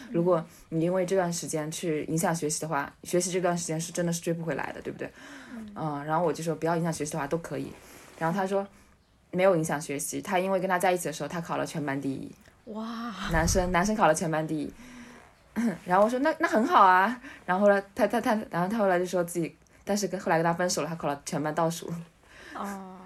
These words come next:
Speaker 2: <laughs> 就是因为分手嘛，就很难过啊，应该他真的很喜欢那个女生。
Speaker 1: 所以其实在这个学生身上，
Speaker 2: 然后
Speaker 1: 你都有一点一点地去影响他。虽然你只是在教英语，但是，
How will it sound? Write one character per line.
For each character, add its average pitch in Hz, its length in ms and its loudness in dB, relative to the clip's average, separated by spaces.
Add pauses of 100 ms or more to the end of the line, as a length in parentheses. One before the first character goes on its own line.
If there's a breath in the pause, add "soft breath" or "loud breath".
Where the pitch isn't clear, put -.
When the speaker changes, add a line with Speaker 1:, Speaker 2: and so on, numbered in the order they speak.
Speaker 2:
<laughs> - 160 -20
就 185 100 -2
是 185 140 -4
因 175 100 -2
为 180 100 -2
分 180 180 -2
手 180 160 -4
嘛， - 160 -10 (340 loud breath)
就 269 100 -2
很 269 100 4
难 156 220 0
过 180 160 2
啊， 160 140 -2
应 165 100 -4
该 165 80 -2
他 170 120 -6
真 170 120 -6
的 170 60 -4
很 160 60 -2
喜 165 140 -2
欢 143 160 -8
那 151 60 -6
个 151 80 -6
女 151 100 -10
生。 - 160 -12 (960 loud breath)
Speaker 1:
所 - 160 -6
以 349 120 -2
其 180 180 -2
实 254 240 -4
在 277 380 -2
这 302 160 -10
个 233 300 -6
学 208 300 -12
生 262 220 -10
身 269 180 -8
上， 277 100 -10
Speaker 2:
然 247 80 -8
后 220 40 -8
Speaker 1:
你 190 120 -12
都 226 160 -6
有 233 180 -2
一 262 120 -10
点 202 220 -10
一 208 80 -8
点 196 200 -10
地 - 80 -16
去 202 340 -12
影 190 320 -10
响 175 240 -14
他。 185 160 -12
虽 311 160 -6
然 339 140 0
你 247 120 -2
只 202 140 -6
是 180 120 -10
在 220 200 0
教 185 280 -4
英 185 260 -4
语， - 240 -10
但 269 180 0
是， 262 240 2